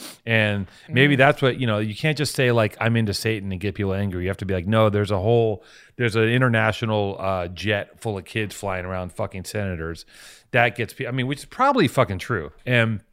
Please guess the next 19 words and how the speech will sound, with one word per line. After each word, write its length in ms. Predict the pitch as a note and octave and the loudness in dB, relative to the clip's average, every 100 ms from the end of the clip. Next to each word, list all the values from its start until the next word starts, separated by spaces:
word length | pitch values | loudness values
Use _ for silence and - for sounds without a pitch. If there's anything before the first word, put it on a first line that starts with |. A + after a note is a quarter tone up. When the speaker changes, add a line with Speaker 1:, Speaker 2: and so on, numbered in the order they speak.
| _ - - | _ -20 -14
Speaker 2:
It's 160 | - | 0
like 140 | A3+ G3 | 0 2
Snowpiercer. 920 | G#3 A3 G#3+ A#3+ A#3 B3 D4 F4 E4+ | 0 0 0 2 2 2 -4 -4 -6
It's 140 | G3 F3 | -10 -6
like 140 | F#3+ | -6
Snowpiercer, 580 | - F3+ E3+ G#3+ G#3 C#3 | -6 -6 -6 0 0 6
Speaker 1:
Yeah. 220 | D3+ B2 | 6 6
Speaker 2:
but 100 | G#3 | 4
it's 160 | F3+ - | 0 -2
just 220 | E3+ - | -2 -4
Speaker 1:
<laughs> 20 | |
Speaker 2:
like 160 | - D3+ | 0 6
Speaker 1:
If, 260 | F#3 - - | 6 4 -10
if 60 | - | -6
Speaker 2:
Senator. 540 | F3+ F#3 G3 G#3 A3 - | 4 6 6 2 0 -2
<laughs> 420 | - - - - | -16 -14 -10 -6
Instead 240 | A#3 D#4 D#4+ | 2 4 4
of 40 | - | 0
eating, 400 | A3+ A3+ B3+ C4+ | -6 0 0 -2